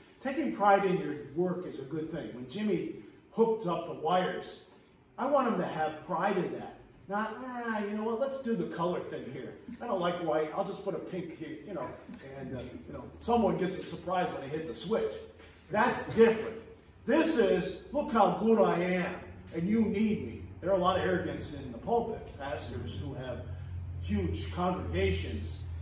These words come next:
somehow, somewhere down the line, think that it was them that did this, and they swell up. And, uh, s-, usually somewhere down the road, they fall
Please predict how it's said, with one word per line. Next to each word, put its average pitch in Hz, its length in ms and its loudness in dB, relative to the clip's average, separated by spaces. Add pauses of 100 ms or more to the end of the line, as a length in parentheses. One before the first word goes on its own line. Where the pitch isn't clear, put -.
(140)
somehow, 180 600 4
somewhere 196 360 2
down 175 200 2
the 156 80 0
line, 160 280 0
think 180 300 -2
that 151 160 0
it 143 80 -4
was 143 100 -4 (140)
them 226 400 2
that 139 220 -2
did 175 220 0
this, - 400 -8
and 135 80 -10
they 123 240 -8 (180)
swell 170 520 -2
up. - 400 0 (340)
And, 135 380 -6
uh, 127 140 -6 (320)
s-, - 680 -6
usually 202 360 0
somewhere 180 340 0
down 165 180 0
the 156 80 -4
road, 165 360 0
they 123 140 -6
fall 151 540 -2